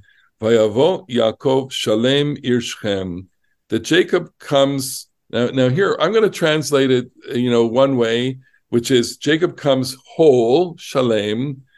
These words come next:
intact, uh, to the city of Shechem,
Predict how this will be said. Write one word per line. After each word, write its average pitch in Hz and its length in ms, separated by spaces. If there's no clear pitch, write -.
intact, 131 880
uh, 107 460
to 139 240
the 117 140
city 170 400
of 110 80
Shechem, 107 640